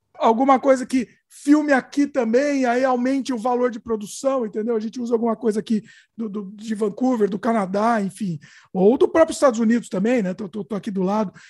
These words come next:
Então, assim, é, é, tal-, talvez seja interessante também. A gente po-, pode pensar em alguma coisa assim no futuro, né?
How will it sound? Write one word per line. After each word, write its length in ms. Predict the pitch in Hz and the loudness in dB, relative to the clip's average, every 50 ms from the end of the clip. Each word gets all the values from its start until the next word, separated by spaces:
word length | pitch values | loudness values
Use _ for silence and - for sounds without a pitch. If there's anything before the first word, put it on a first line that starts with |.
| _ _ | _ _
Então, 140 | _ 233 233 | _ 4 4
assim, 220 | 226 - 262 196 - - - _ _ | 4 2 0 -2 -2 -6 -16 _ _
é, 80 | - 214 | 0 0
é, 500 | 226 233 - 220 208 202 202 190 190 185 185 _ _ _ | 2 2 4 4 6 6 4 4 2 -2 -4 _ _ _
tal-, 280 | - 202 190 214 240 - | -2 -2 -2 -2 -4 -2
talvez 340 | - 220 196 202 220 214 | -2 0 2 2 2 2
seja 220 | - 254 240 208 240 | 2 0 0 -2 -2
interessante 580 | 220 - 240 226 226 214 - 226 196 185 - | -2 0 0 0 0 -2 -4 -6 -6 -6 -8
também. 220 | - 208 185 180 170 | -6 -6 -6 -6 -6
A 40 | 160 | -8
gente 180 | 165 180 - _ | -10 -12 -12 _
po-, 160 | - 226 214 | -12 -12 -12
pode 240 | - - 202 190 196 | -8 -8 -8 -8 -8
pensar 320 | - 220 214 190 - 208 | -8 -8 -8 -8 -8 -8
em 20 | 190 | -8
alguma 200 | 190 196 202 190 | -8 -8 -8 -10
coisa 200 | 190 208 185 185 | -10 -10 -12 -12
assim 220 | 180 - - 180 - _ _ _ _ _ _ | -12 -12 -14 -14 -14 _ _ _ _ _ _
no 120 | - 208 196 | -10 -8 -8
futuro, 540 | 160 - 226 - - 214 180 165 156 151 147 | -8 -8 -10 -10 -8 -8 -8 -6 -6 -8 -8
né? 140 | 151 160 | -8 -10